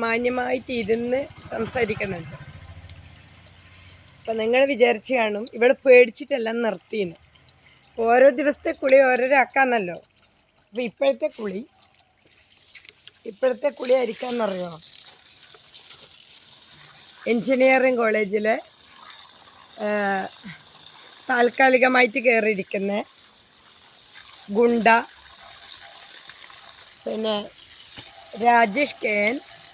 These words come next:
പറയുന്നത് കേട്ടിട്ട്, പിന്നെ അവൻ്റെ റബ്ബർ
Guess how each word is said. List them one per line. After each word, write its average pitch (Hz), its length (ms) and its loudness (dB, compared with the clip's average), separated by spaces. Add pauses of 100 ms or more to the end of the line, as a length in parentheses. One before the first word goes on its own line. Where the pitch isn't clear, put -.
(160)
പറയുന്നത് 233 600 2
കേട്ടിട്ട്, 208 520 0 (1500)
പിന്നെ 214 400 -4 (840)
അവൻ്റെ 254 400 2 (1400)
റബ്ബർ 233 280 2